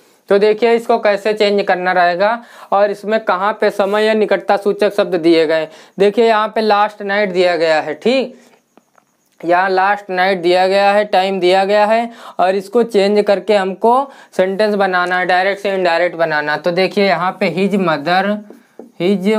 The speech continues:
mother said का said लिख दीजिए, कॉमा, इन्वर्टेड कॉमा को हटा के that लिख दीजिए, फिर the room, the room। अब आप लोगों के माइंड में चल ही रहा होगा कि आगे क्या लिखा जाएगा, है ना,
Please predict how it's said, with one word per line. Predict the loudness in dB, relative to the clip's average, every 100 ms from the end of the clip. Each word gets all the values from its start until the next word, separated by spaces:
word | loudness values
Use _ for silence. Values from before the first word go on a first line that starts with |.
| 0
mother | 0 -2 -2 -2 0 -2 -6 -10 -20 _ _ _ _ -20 -20 _ _ _ _ _ _ _ _ -20 _ _ _ _ _ _ _ _ -16
said | -2 -2 0
का | -2 -4
said | -2 -2 0
लिख | 0 -2
दीजिए, | 0 -2 0 0 0 -2 -8 _ _ _ _ _ -20 -18 -4
कॉमा, | -2 0 0
इन्वर्टेड | 0 -2 -2 -4 0
कॉमा | 0 0 0
को | 2
हटा | 0 0 -2
के | -2 -4
that | 0 0 0
लिख | -2
दीजिए, | 0 0 0 0 -2 -6 -16 _ _
फिर | -4 -2
the | 0 2 2
room, | -2 -2 -2 0 -2 -4 -10 -18 -6
the | -2 0 0 -2 -4
room। | -2 0 2 2 0 -2 -6 -14 -20 _
अब | -2 0
आप | 0 -2
लोगों | -4 -4
के | -2
माइंड | -2 -2 0 -2
में | -2
चल | -2 0
ही | 0
रहा | 2 0 -2
होगा | -2 -2
कि | 0 0
आगे | 2 0
क्या | 0 0
लिखा | 0 0 -2
जाएगा, | 0 0 0 -2
है | -2
ना, | -2